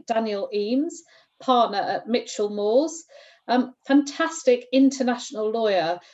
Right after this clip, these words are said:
who really has made his mark, um, chairing the International Committee of Resolution and becoming, uh, has become a real authority in relation to Brexit. So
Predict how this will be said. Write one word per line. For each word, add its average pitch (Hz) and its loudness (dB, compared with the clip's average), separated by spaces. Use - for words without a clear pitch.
who 233 -6
really 247 4
has 233 -4
made 226 -2
his 214 -4
mark, 202 -4
um, 202 -8
chairing 233 -2
the 208 0
International 220 -8
Committee 202 -14
of 185 -10
Resolution 196 -8
and 208 -8
becoming, 220 -8
uh, 202 -6
has 202 -8
become 226 -2
a 208 -4
real 202 0
authority 190 -4
in 196 -12
relation 180 -6
to 185 -10
Brexit. 214 -2
So 208 0